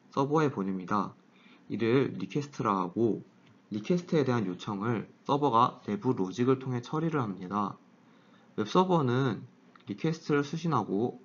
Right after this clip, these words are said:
이제 요청된 자원을 찾거나 적절한 작업을 수행함-, 수행하게 됩니다. 이게 실제 A-, 에이치티티피 통신을 그 패킷 캡처한 내용의 일부인데요.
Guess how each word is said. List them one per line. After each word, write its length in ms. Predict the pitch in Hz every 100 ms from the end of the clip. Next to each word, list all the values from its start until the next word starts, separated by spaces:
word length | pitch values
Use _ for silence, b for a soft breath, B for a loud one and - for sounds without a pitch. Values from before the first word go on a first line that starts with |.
| _ _ 127
이제 220 | 101 101
요청된 460 | 101 104 165 156
자원을 300 | 123 101 110
찾거나 400 | 110 170 - 151
적절한 400 | 127 107 - 127
작업을 360 | 117 95 113 113
수행함-, 460 | - 143 147 98 -
수행하게 460 | - 160 156 139 139
됩니다. 520 | 139 92 98 98 - - _ _ _ _ _ _ _ _ _ _ _ - - _ _ _ _ _ _ _ _ _ _ _ _ _ _ _ _ _ _ _
이게 200 | 107 113
실제 420 | 110 175 175 -
A-, 360 | 131 104 123 -
에이치티티피 680 | 120 135 175 180 175 170 165
통신을 720 | - 147 143 139 113 120 101 - - - _ _ _ _ _ _ -
그 200 | - 101
패킷 280 | - 175 185
캡처한 440 | 180 185 160 135
내용의 320 | 98 98 104
일부인데요. 800 | 107 147 170 104 90 95 120 98